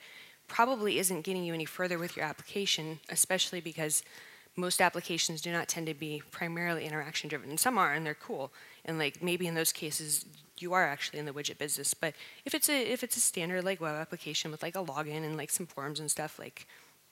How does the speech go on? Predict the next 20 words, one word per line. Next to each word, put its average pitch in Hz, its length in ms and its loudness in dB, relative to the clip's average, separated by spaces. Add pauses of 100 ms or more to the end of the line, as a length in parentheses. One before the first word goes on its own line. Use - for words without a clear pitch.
probably 214 360 4
it's - 120 2
not 165 120 -2
a 160 60 -2
good - 140 -10
use - 200 -8
of - 60 -14
your - 80 -18
time. - 240 -12 (2500)
Okay, - 300 -4
so 214 260 2
the 202 40 0
sixth - 300 4
one 160 240 0 (1040)
is, 220 320 8 (540)
um, 180 480 8 (800)
trying 262 280 4
to 226 60 6
balance, 208 640 8
um, 165 360 0